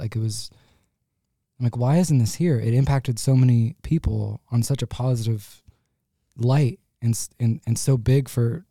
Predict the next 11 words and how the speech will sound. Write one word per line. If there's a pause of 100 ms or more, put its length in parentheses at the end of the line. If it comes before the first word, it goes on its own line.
(140)
artists
and (400)
so
big
for (260)
the
community. (840)
Where,
where
is
it?